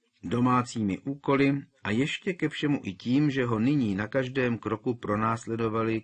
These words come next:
Cormac McLaggen a Levandule Brownová. Sám by sotva dokázal říct, který z nich mu víc leze na nervy.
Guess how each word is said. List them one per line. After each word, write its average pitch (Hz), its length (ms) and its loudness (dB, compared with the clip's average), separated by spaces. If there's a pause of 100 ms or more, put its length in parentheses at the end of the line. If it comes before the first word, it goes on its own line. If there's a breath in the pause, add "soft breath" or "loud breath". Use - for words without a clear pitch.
(140)
Cormac 104 400 0
McLaggen 127 760 -4
a 120 280 -4 (100)
Levandule 101 600 -4
Brownová. - 760 -10 (1600 loud breath)
Sám 165 300 0
by 170 100 0
sotva 139 440 -2
dokázal 113 680 0
říct, 107 440 -8 (100)
který 117 460 2
z 82 160 -6
nich 127 300 0
mu 98 200 -2
víc 117 580 -4
leze 107 280 0
na 104 140 -2
nervy. 69 480 -10